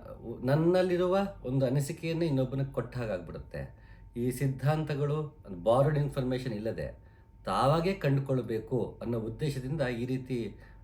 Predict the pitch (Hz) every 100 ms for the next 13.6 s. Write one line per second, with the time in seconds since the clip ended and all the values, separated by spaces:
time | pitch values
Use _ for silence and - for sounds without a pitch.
0 | - 85 87 85 92 131 196 202 170 131
1 | 110 127 147 90 92 127 139 - - -
2 | - 92 87 - 123 147 143 120 104 98
3 | 147 117 90 92 - 131 101 80 85 78
4 | 69 - - - - - - - - 92
5 | 92 90 87 85 - 143 170 123 147 196
6 | 196 185 135 117 170 - 170 147 143 143
7 | 135 127 151 143 90 104 139 - - -
8 | - - 92 90 85 85 80 - - -
9 | - - 104 - 185 185 175 175 - -
10 | - - - 104 143 175 170 175 170 165
11 | 160 175 202 - - - - - - 95
12 | 92 90 85 - - - - 82 - 135
13 | 175 175 170 175 92 92